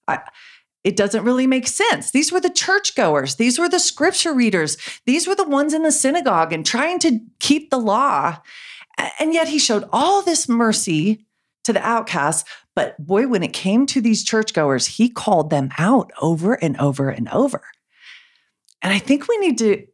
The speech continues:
to step back because a lot of us, our lives model the churchgoers.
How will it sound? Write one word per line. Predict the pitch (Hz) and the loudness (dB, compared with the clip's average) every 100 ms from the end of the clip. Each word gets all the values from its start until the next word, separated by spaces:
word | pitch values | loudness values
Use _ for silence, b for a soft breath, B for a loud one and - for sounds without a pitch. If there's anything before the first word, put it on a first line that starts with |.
| - | -2
to | 202 | 0
step | - - 208 196 | 0 2 0 0
back | 180 147 151 - - - _ _ _ _ _ _ | 0 0 0 -4 -10 -16 _ _ _ _ _ _
because | 240 226 | -2 0
a | |
lot | 220 349 480 | 0 0 0
of | |
us, | 233 202 - - - _ _ _ _ - - _ - | 2 0 0 -6 -8 _ _ _ _ -20 -20 _ -4
our | 233 320 | -2 0
lives | 311 302 226 | 0 0 0
model | 214 214 240 247 240 | 0 2 2 2 0
the | 214 | 0
churchgoers. | 359 427 - 151 - - - | 0 0 0 -2 -2 -2 -4